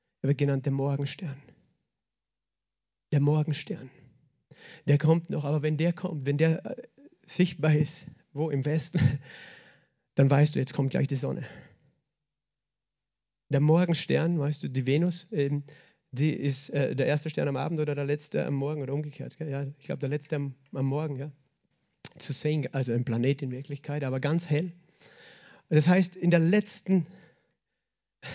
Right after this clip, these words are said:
Zeit, bevor der Tag noch anbricht, kommt zuerst noch was, der Morgenstern. Und Petrus hat gesagt, wir sollen das Wort festhalten,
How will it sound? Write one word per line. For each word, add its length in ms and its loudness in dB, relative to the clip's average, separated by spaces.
Zeit, 440 -2
bevor 460 0
der 140 0
Tag 280 -8
noch 140 -4
anbricht, 560 -6
kommt 280 -8
zuerst 460 -4
noch 160 -6
was, 240 -8
der 100 -4
Morgenstern. 600 -8
Und 100 -4
Petrus 280 0
hat 100 0
gesagt, 520 -6
wir 200 -2
sollen 200 -2
das 240 -4
Wort 300 -6
festhalten, 760 -12